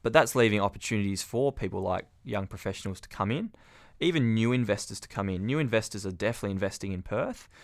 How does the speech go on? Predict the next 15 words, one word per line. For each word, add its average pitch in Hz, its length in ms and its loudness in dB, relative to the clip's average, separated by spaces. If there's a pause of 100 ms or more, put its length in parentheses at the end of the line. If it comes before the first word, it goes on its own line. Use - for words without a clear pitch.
(160)
It's - 160 -6
just - 300 -4
now 104 460 6
the 95 60 -6
prices 117 380 2
they're 101 100 -2
paying 95 300 0
are 90 40 0
far 98 240 2
more 92 120 -2
competitive 92 640 -4 (380)
to 107 100 -2
what 95 180 -2
they 92 120 0
were 90 280 -2